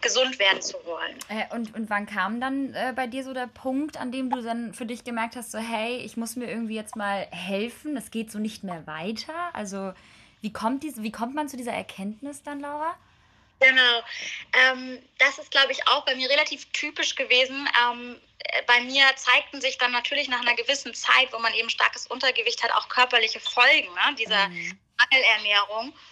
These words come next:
Speaker 1: Ähm, das war bei mir zum Beispiel, ähm, dass ich wahnsinnig gefroren hab. Ich, bei mir war einfach ständig kalt. Dir fehlt natürlich das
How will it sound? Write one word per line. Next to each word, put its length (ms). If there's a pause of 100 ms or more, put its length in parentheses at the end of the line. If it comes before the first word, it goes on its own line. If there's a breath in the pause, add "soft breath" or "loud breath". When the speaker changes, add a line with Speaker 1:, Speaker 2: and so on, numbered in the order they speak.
(340 loud breath)
Speaker 1:
Ähm, 400
das 220
war 240
bei 140
mir 260
zum 160
Beispiel, 400
ähm, 640
dass 180
ich 160
wahnsinnig 560
gefroren 500
hab. 260
Ich, 180
bei 100
mir 160
war 120
einfach 180
ständig 540
kalt. 320
Dir 80
fehlt 260
natürlich 320 (180)
das 180